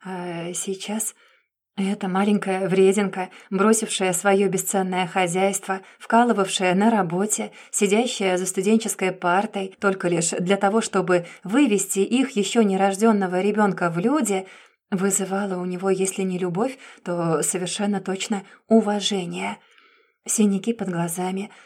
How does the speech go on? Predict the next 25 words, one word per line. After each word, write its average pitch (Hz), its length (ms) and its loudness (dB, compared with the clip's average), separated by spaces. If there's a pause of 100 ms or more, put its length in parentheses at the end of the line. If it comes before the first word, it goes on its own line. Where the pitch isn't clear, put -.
(160)
запавшие 196 680 0
щёки, 202 540 -2 (200)
загрубевшие 190 1000 2
руки. 190 440 2 (300)
Он 190 80 -10
снова 247 320 -2
и 262 80 -4
снова 202 360 0
цеплялся 190 540 -2
взглядом 180 680 -2
за 190 180 -4
эти 190 440 0
все 175 180 -6
признаки 233 640 -2 (200)
нелёгкой 208 580 2
жизни. 196 460 -2 (400)
Это 214 480 -6 (240)
будущая 208 760 0
мать 190 520 2 (240)
его 202 320 2
сына? 262 540 0 (640)
Ну 190 200 -2
и 208 100 0
какой 208 400 0
он 208 200 2